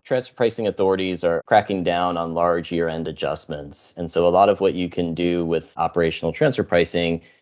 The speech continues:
is put the processes and technology in place to reduce those large year-end transfer pricing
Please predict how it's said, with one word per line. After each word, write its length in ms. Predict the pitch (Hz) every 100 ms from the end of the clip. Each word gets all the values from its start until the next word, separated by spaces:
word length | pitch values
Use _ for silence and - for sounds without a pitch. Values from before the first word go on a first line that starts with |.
| -
is 280 | 95 90 -
put 340 | - 127 120
the 240 | 98 92 90
processes 640 | 98 95 - 95 95 85
and 120 | 85
technology 640 | 82 82 85 85 87 82 80
in 160 | 78
place 400 | 78 82 82 80
to 100 | -
reduce 680 | 80 82 71 92 87 - -
those 360 | - 82 80 80
large 320 | 85 82 80
year-end 300 | 80 80 80
transfer 280 | 85 85 82
pricing 680 | 80 80 82 82 80 80